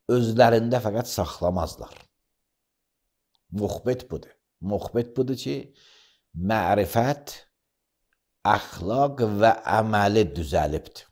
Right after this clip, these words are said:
Mərifəti o həddə ki, Allah yadı ilə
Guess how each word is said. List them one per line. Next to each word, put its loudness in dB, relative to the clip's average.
Mərifəti -4
o -2
həddə -2
ki, -4
Allah -2
yadı -4
ilə -8